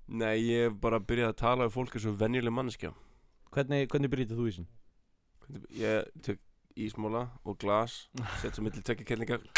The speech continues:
Speaker 1: Nú þegar ég er búin að brjóta ísinn, þá er ég til að koma með heim. tekja
Speaker 2: kellingar Svo bara, bara mætir á barinn með hamar og, og, og,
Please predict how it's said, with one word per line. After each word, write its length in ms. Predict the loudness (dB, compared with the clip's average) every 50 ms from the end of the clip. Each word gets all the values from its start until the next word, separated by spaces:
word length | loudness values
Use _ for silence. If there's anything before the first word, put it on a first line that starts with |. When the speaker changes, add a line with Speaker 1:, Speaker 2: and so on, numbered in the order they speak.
| 10 10 8 4 -2
Speaker 1:
Nú 200 | -4 -2 0 2
þegar 80 | 4 6
ég 80 | 4
er 80 | 4 4
búin 80 | 2
að 80 | 4 8
brjóta 240 | 6 8 8 8 6
ísinn, 320 | 6 6 4 2 0 0
þá 80 | 2 2
er 80 | 4
ég 80 | 4 4 4
til 100 | 6 8
að 80 | 8 10
koma 240 | 10 10 10 12 12
með 160 | 10 12 12
heim. 280 |
tekja 1800 | 12 10 10 10 10 8 6 4 2 -2 -4 -4 -10 -10 -12 -14 -14 -14 -8 -2 -2 -2 -2 -2 -6 -6 -8 -8 -2 2 2 2 4 4 2 2
Speaker 2:
kellingar 2250 | 2 2 2 0 0 -2 -4 -10 -12 -10 -10 -10 -12 -10 -14 -14 -14 -12 -12 -14 -14 -14 -16 -16 -16 -14 -10 -10 -8 -8 -8 -12 -14 -16 -18 -20 -20 -20 -12 -4 -4 -2 -2 -4 -10 -12 -12 -10 -10 -10 -8 -6 -4 -4 -2 -2 -2 -4 -4 -6 -8 -12 -12 -12 -12 -14
Svo 140 | -12 -12 -12 -8
bara, 260 | -2 0 2 2 2 0 0 -4 -12 -16 -16 -14 -6
bara 180 | 0 2 2 4
mætir 480 | 4 4 4 4 2 2 0 2 4
á 80 | 4 4
barinn 540 | 4 4 4 4 6 6 4 4 2 0 0
með 100 | 2 4
hamar 420 | 4 4 4 4 2 0 0 0
og, 220 | 0 0 -2 -2
og, 240 | -4 -4 -6 -4 0
og, 240 | 2 4 6 6 4